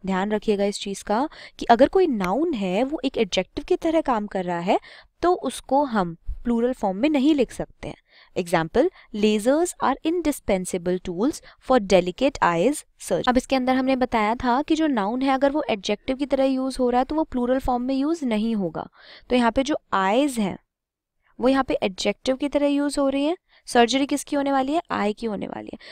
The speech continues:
तो इसलिए हम इसे प्लूरल फॉर्म में यूज़ नहीं करेंगे, हम इसे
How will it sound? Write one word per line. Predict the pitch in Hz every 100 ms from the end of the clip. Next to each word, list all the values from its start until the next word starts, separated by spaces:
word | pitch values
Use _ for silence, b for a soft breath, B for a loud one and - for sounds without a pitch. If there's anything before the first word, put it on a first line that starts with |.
| B
तो | -
इसलिए | 277 320
हम | 330
इसे | 330
प्लूरल | 349 277 262 285
फॉर्म | 294 285
में | 294
यूज़ | 285 285
नहीं | 294
करेंगे, | 269 254 254 330 -
हम | 254 226
इसे | -